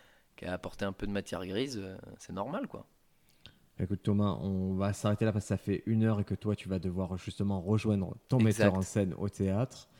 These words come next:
Speaker 2: pour ta première ce soir à Marseille. Après, on te retrouve à Paris au moins une fois par mois.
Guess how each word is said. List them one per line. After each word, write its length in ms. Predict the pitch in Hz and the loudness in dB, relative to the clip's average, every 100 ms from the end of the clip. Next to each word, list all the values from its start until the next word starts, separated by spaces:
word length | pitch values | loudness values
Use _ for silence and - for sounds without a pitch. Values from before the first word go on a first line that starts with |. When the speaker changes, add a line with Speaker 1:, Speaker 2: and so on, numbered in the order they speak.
| - - _ | -20 -20 _
Speaker 2:
pour 140 | 113 101 | -4 0
ta 120 | 104 | 0
première 380 | - 117 117 110 | 2 2 2 0
ce 120 | - | 0
soir 240 | - 110 | 0 4
à 60 | 107 | 4
Marseille. 440 | 107 - 120 101 | 4 2 2 2
Après, 380 | - 92 - 117 | 2 -2 2 2
on 220 | 78 101 | 2 -2
te 100 | 92 | 0
retrouve 420 | 95 98 - 98 - | 0 -2 -4 -8 -4
à 100 | 113 | -4
Paris 440 | - 110 104 107 98 - _ _ _ | 0 2 2 0 -2 -12 _ _ _
au 120 | 113 | 2
moins 180 | 110 110 | 4 4
une 100 | - | 2
fois 200 | 110 120 | 2 2
par 140 | 110 98 | 2 2
mois. 260 | 98 131 | 0 -2